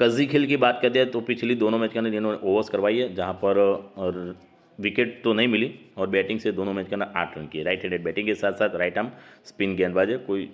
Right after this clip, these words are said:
चॉइस ना मिले तो इनको ले सकते हैं। सेम चीज़ यहाँ पर रहीम, अ, अहमदी ने एक ओवर्स की गेंदबाजी करवाई थी, ये आगे करवाएंगे नहीं करवाएंगे कन्फर्म नहीं है।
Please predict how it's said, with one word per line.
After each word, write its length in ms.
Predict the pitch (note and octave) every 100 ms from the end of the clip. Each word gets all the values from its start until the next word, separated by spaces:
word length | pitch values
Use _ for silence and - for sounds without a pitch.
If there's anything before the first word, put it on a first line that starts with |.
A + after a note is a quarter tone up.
| -
चॉइस 220 | G2 F#2+
ना 60 | G2
मिले 180 | F#2+ F2+
तो 80 |
इनको 200 | F2+ E2
ले 120 | E2+ D#2+
सकते 300 | F#2 G2 A2+
हैं। 60 |
सेम 220 | G#2+ F#2
चीज़ 180 | F2+ F#2
यहाँ 120 | F2 E2+
पर 100 | E2+
रहीम, 300 | E2+ G#2 A2+ -
अ, 40 | F#2+
अहमदी 540 | F#2 F2+ E2+ F#2+ F#2+
ने 120 | G2
एक 120 | F2+
ओवर्स 180 | F2+ F2
की 100 | -
गेंदबाजी 360 | F2 F2 F2+ F2+
करवाई 260 | E2 F2+
थी, 220 | F#2 A#2 C3 - -
ये 60 |
आगे 200 | F2+ F2
करवाएंगे 400 | E2+ F2+ G2 A2
नहीं 180 | G#2+ F#2+
करवाएंगे 420 | F#2+ F2+ F#2 G#2
कन्फर्म 340 | A#2+ F2+ D#2+ D#2
नहीं 180 | D2
है। 100 | C#2+